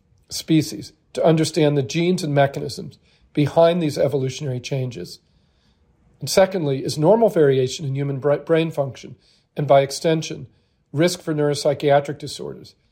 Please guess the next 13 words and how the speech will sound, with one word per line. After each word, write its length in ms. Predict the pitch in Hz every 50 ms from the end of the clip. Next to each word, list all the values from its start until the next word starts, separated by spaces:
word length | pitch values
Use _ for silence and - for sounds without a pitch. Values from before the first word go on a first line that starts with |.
| _ _ _ _ _ _ -
a 60 | -
consequence 640 | - - - 196 196 196 196 208 - - 175 156 -
of 120 | 147 143
factors 540 | - - 147 139 139 - - - 107 - - _ _ _ _ _ _ _ _ _
that 120 | - 151 147
underlie 540 | - 156 165 165 156 160 156 147 143 139 139
distinctly 680 | 139 139 123 - - - 180 180 185 180 190 180 170
human 320 | 143 139 151 147 151 147
adaptations 800 | 147 139 139 139 127 127 - - 139 131 127 - - 139 123 - _ _ _ _ _ _ _ -
in 160 | 151 143 135
cognition 520 | - 147 143 131 123 139 131 - - 156
and 120 | 135 131 127
behavior? 560 | 131 127 120 127 139 147 156 - - -